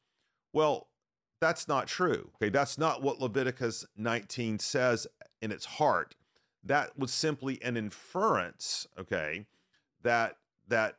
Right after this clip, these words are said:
people, the Pharisees, were making from that statement. And Jesus here, Matthew, is correcting, okay, their, their misinterpretation of,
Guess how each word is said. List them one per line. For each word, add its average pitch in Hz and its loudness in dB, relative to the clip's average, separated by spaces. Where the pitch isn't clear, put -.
people, 120 -2
the 107 0
Pharisees, 117 -2
were 104 -2
making 101 -2
from 120 0
that 110 0
statement. 120 0
And 110 -2
Jesus 143 -4
here, 123 0
Matthew, 101 -2
is 110 -6
correcting, 120 -4
okay, 92 -6
their, 104 2
their 110 2
misinterpretation 113 0
of, 92 -4